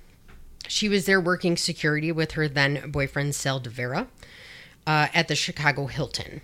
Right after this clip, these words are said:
She was responsible for escorting V I Ps to different areas of the celebration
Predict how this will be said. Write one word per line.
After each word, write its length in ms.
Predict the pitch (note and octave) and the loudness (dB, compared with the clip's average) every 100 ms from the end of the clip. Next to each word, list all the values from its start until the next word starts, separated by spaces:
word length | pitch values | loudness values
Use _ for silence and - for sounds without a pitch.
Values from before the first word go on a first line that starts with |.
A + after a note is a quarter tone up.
| - - | -16 -20
She 300 | - - A3+ | -8 -4 -2
was 200 | A3+ A3+ G3 | 2 2 2
responsible 580 | F#3+ G3 F#3+ - G3+ | 0 4 4 2 -4
for 160 | G3 - | -2 -2
escorting 500 | E3 - F3 E3 E3 | -4 -2 0 0 0
V 160 | D3+ D3+ | 0 -2
I 60 | |
Ps 320 | D3+ A#3+ A#3+ - | -2 -4 -6 -2
to 120 | A3 | 0
different 320 | F3 E3+ D#3+ | 0 -2 -4
areas 460 | E3+ E3+ E3 E3 D#3 - - | 0 2 2 0 -2 -12 -6
of 180 | F3 D3+ | -4 -4
the 60 | |
celebration 720 | D#3 D3+ D#3 G3 A#3 G#3+ G#3+ | -6 -6 -4 -2 0 0 -2